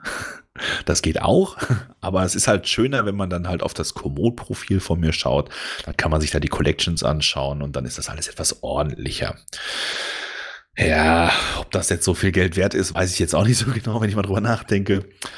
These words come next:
Aber, äh, du hast einfach auch den großen Vorteil bei so einem, bei so einem jährlichen Ding natürlich. Du unterstützt diese Firma einmal im Jahr mit, äh,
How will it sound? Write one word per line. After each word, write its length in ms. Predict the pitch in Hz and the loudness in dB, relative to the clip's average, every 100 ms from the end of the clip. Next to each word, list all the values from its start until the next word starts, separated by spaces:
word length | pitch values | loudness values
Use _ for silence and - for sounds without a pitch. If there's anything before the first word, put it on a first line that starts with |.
| - - | -8 0
Aber, 880 | 85 87 85 82 - 78 82 82 | 2 4 4 4 2 2 4 4
äh, 40 | 80 | 2
du 120 | - | 0
hast 140 | 101 - | 2 2
einfach 200 | 107 101 | 4 2
auch 100 | 90 | 2
den 100 | 85 | 0
großen 300 | 92 - 92 | 0 0 0
Vorteil 500 | - 98 - 117 107 | 2 2 2 2 2
bei 140 | 92 | 0
so 80 | 92 | 2
einem, 260 | 90 85 - - - | 2 0 -4 -14 -6
bei 100 | 80 | 0
so 80 | 87 | 2
einem 160 | 90 85 | 4 4
jährlichen 440 | 87 110 117 110 | 6 4 4 2
Ding 140 | 107 | 4
natürlich. 640 | 104 95 - 110 107 113 - | 4 2 2 2 2 -2 -4
Du 240 | 95 90 | 0 0
unterstützt 640 | 87 - 90 - 117 - - | 0 0 0 2 0 0 -2
diese 160 | 110 | 0
Firma 480 | - - 113 113 113 | 0 2 4 4 2
einmal 340 | - 90 90 | 2 0 0
im 120 | 95 87 | 0 2
Jahr 400 | 90 95 120 127 - - - | 4 4 4 0 -14 -14 0
mit, 340 | 95 95 - | 2 2 2
äh, 540 | 95 92 87 87 87 | 4 6 4 4 4